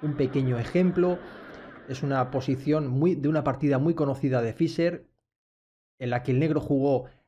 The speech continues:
A cuatro, y quiero que te detengas un instante y pienses de qué manera jugarías con blancas en esta posición,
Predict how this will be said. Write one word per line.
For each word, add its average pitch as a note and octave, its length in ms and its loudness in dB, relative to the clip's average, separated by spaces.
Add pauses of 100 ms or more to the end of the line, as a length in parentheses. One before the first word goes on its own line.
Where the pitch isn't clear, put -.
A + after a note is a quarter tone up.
(220)
A C#3+ 140 -4
cuatro, F3 420 2
y D3 120 0
quiero G3+ 260 2
que F3+ 80 0
te F3 100 0
detengas D#3+ 400 0
un D#3 60 2
instante D#3+ 500 0
y D3+ 60 6
pienses D#3+ 480 0
de C#3 160 -2
qué F3 100 0
manera E3 320 0
jugarías C#3+ 560 0
con C3 240 0
blancas D3 380 0
en C3 100 0
esta C3 240 -2
posición, C3+ 600 0